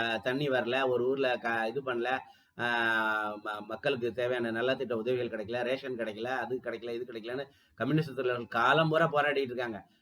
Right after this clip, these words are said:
இந்த ஜெய்பி படத்தோட கதைக்காக தன்னோட கல்யாணமே பண்ணிக்காத பா-, பாலசுப்ரமணியம் போன்ற கம்யூனிஸ்ட் தோழர்கள்லாம் இருந்துட்டே இருக்காங்க. அவங்களுக்கெல்லாம் இதெல்லாம் தகுதி கிடையாது.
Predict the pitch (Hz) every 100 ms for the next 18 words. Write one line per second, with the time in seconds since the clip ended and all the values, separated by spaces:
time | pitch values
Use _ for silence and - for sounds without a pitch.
0 | _ 113 117 131 151 160 135 131 131 117
1 | 120 131 127 123 127 120 - _ 123 131
2 | 127 120 139 151 160 139 135 131 127 120
3 | 120 117 113 113 135 135 127 123 120 120
4 | 113 113 - _ - 120 147 131 127 127
5 | 120 127 147 139 139 147 147 135 127 107
6 | - _ _ _ 92 123 147 151 160 180
7 | 175 160 175 170 160 160 165 156 147 123
8 | 98